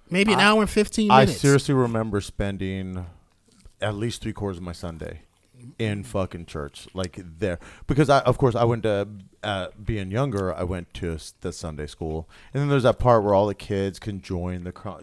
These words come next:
Speaker 2: you know, it's like they can join, they, then they can go to where all the fucking adults are, and, uh, I, I really remember my grandmother spent a shit ton of time on Sundays.
Speaker 1: What kind of church was it?
Speaker 2: Um, well, in-,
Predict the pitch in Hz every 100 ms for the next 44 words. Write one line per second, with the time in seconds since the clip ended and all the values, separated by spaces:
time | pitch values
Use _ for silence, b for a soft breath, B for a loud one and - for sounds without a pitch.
0 | 110 131 113 113 107 - 98 - 98 -
1 | 107 90 110 107 110 110 107 101 101 95
2 | 101 107 104 104 98 101 95 98 98 b
3 | b b - 90 87 - 98 101 90 85
4 | 80 - 78 80 80 b b b b _
5 | 95 90 90 87 85 82 78 78 - -
6 | 117 120 - 110 104 117 123 123 113 98
7 | 104 127 104 104 104 85 78 - - 90
8 | 85 - 87 85 - - 156 226 190 156
9 | - - 107 76 67 71 80 - 95 -
10 | 87 78 76 - 82 76 76 180 202 214
11 | 196 - 190 - 101 101 b b b b
12 | b - 165 160 165 156 139 143 175 185
13 | - 147 143